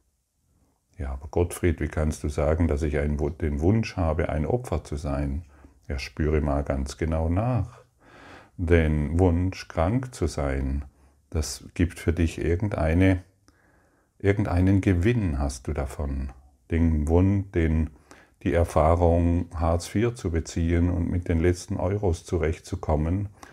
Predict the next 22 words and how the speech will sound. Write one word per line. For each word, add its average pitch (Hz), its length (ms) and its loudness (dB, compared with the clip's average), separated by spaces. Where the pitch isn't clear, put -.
hat, - 300 -6
ergibt - 460 -2
für - 160 -2
dich 113 440 -6
irgendeinen 82 840 0
Sinn. 101 440 -2
Du 90 300 4
willst 131 400 -4
es 73 260 -6
so. 67 380 -6
Und 82 120 0
ich 80 140 0
weiß 71 280 4
sehr 80 200 4
genau, 82 420 2
wovon 78 380 -2
ich 80 120 -4
spreche. 104 520 -8
Den, 80 640 2
den 80 300 4
Wunsch, 101 880 2
ähm, 80 840 2